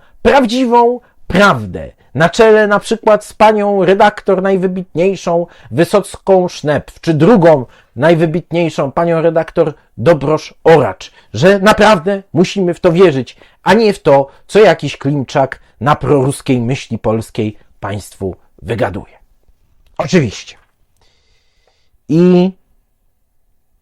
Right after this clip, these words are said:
no tu mamy cyberprzestępczość, no tu mamy tam pierwszą, y,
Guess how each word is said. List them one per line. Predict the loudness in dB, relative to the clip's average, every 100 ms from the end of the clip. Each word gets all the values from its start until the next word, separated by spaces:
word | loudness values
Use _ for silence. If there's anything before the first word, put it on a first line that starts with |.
| _ _ _ _ _ _ _ _
no | -8 -2
tu | 2
mamy | 2 2
cyberprzestępczość, | -2 -4 -4 -6 -6 -6 -4 0 4 4 0 -2 -2 0
no | 0
tu | 2
mamy | 0 0 -4
tam | -6 -6
pierwszą, | -8 -8 -10 -14 -14 _ _ _ _ _ -6
y, | -2 0 0 -2